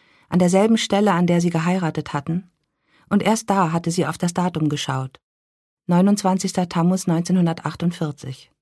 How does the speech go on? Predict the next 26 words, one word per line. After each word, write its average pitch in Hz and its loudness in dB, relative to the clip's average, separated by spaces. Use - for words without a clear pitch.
Genau 165 2
der 190 2
Tag, 175 -4
an 175 4
dem 170 4
sie 175 0
ein 165 2
Jahr 165 0
zuvor 151 -4
geheiratet 147 -6
hatten. 127 -10
So 196 0
viele 190 0
Träume 147 -2
waren 143 -4
in 143 -2
jenem 151 2
Jahr 139 -2
zerbrochen. 131 -10
Von 180 4
so 196 6
vielen 185 4
Neuanfängen 160 2
war 151 0
nichts 160 -2
geblieben. 127 -8